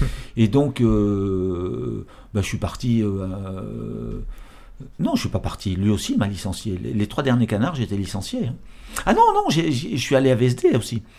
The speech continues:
À V S D, alors là, c'était un, comment dirais-je, un marécage avec des caïmans.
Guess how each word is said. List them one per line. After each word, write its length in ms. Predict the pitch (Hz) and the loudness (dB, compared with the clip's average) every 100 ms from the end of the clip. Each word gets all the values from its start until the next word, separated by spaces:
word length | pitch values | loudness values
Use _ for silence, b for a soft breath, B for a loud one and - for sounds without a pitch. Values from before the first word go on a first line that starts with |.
| B B B B B | B B B B B
À 120 | 123 | 2
V 160 | 117 156 | 4 4
S 260 | 143 110 | 4 2
D, 400 | 123 156 196 311 B B B B | 4 6 6 2 B B B B
alors 240 | 101 107 107 | 2 4 6
là, 240 | 113 135 | 6 6
c'était 320 | 127 117 - | 2 0 2
un, 560 | 107 95 92 85 85 80 - B B B B B B B B B B B B B - | 2 2 0 0 -2 -4 -10 B B B B B B B B B B B B B 0
comment 240 | 117 113 | 6 6
dirais-je, 540 | 107 107 107 104 98 - - | 6 4 4 2 0 -2 2
un 580 | 113 110 107 104 104 | 4 6 4 2 2
marécage 640 | 101 131 123 120 151 151 117 | 2 4 4 2 0 0 0
avec 180 | 107 | 0
des 100 | 98 | 0
caïmans. 440 | 98 113 101 92 | 0 0 0 0